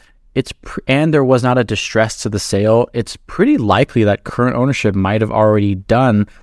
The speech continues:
the easy steps to increase their value and significantly juice their returns. So I wanna know those two things, and I wanna use them to validate each other.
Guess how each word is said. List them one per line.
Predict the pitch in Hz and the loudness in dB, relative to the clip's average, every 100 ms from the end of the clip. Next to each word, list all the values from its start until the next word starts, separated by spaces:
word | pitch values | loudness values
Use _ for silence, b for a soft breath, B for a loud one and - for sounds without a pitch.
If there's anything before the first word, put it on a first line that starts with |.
| b | b
the | 113 113 | -6 -2
easy | 135 160 113 | -2 0 -2
steps | - - 90 - - - _ _ _ _ | -4 -4 -4 -4 -10 -12 _ _ _ _
to | - 110 | -2 0
increase | 107 - 107 - | 0 0 -2 -2
their | |
value | 95 98 98 101 104 | -2 2 2 2 2
and | 95 95 87 | 2 0 -2
significantly | - 92 98 104 - 127 104 | -6 -2 -2 -2 0 0 0
juice | 92 104 - | -2 -4 0
their | 104 | 0
returns. | 98 - 131 98 90 | 0 0 0 0 -4
So | - - 104 - _ B _ _ _ - | -2 2 2 0 _ B _ _ _ -4
I | 101 | -2
wanna | 110 147 240 | 0 2 2
know | 214 180 | 2 2
those | 170 | 2
two | - - 131 | 0 -2 -2
things, | - 113 113 101 | 0 0 0 -2
and | 104 | -2
I | |
wanna | 101 151 240 165 _ _ | -2 0 0 -2 _ _
use | 123 117 135 | -2 0 2
them | 117 107 | 0 0
to | 104 | -4
validate | 87 92 104 117 101 95 | -4 0 2 4 2 0
each | 90 - | -2 -4
other. | 85 80 | -4 -4